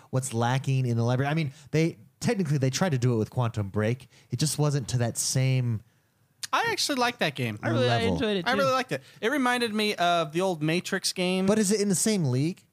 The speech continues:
Speaker 1: as
Speaker 2: As,
Speaker 1: an
Speaker 2: well,
Speaker 1: Uncharted or as The Last of
Speaker 3: story-wise
Speaker 2: But I
Speaker 1: Us?
Speaker 2: mean, like, yeah, but
Speaker 3: Story-wise, I don't think it's in the same pla-, gameplay-wise, I think it's fantastic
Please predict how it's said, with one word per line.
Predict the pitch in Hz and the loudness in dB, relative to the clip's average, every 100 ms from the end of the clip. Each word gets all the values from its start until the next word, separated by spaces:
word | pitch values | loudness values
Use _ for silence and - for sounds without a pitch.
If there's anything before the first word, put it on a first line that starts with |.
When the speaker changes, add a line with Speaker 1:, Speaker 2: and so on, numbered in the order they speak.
| _ _ _ _ _ - | _ _ _ _ _ -6
Speaker 1:
as | 151 156 151 147 | 0 2 2 0
Speaker 2:
As, | 127 131 - - | 0 -2 -2 0
Speaker 1:
an | |
Speaker 2:
well, | 208 202 | 2 4
Speaker 1:
Uncharted | 196 147 165 214 | 2 2 0 2
or | |
as | 143 | 2
The | |
Last | 143 | 4
of | |
Speaker 3:
story-wise | 233 - 139 202 202 196 | 4 2 2 2 2 2
Speaker 2:
But | - | 2
I | |
Speaker 1:
Us? | 277 | 0
Speaker 2:
mean, | 294 302 | -2 0
like, | 294 269 - | -2 -2 -6
yeah, | 277 254 - - | -4 -4 -4 -6
but | 220 208 - _ - - | -4 -4 -6 _ -14 -4
Speaker 3:
Story-wise, | - - 196 214 208 190 180 | -2 0 2 2 2 2 2
I | 170 | 2
don't | 165 156 | 0 0
think | 160 151 | -2 0
it's | 156 | -2
in | |
the | 135 | -2
same | 143 139 | 0 -2
pla-, | 131 151 | -2 -4
gameplay-wise, | 120 123 147 185 147 110 95 98 - | -2 0 0 0 -2 0 0 -2 -2
I | 117 | -4
think | 123 92 | -4 -6
it's | - | -8
fantastic | - 90 - - 113 - - - | -8 -6 -6 -2 -2 -2 -10 -18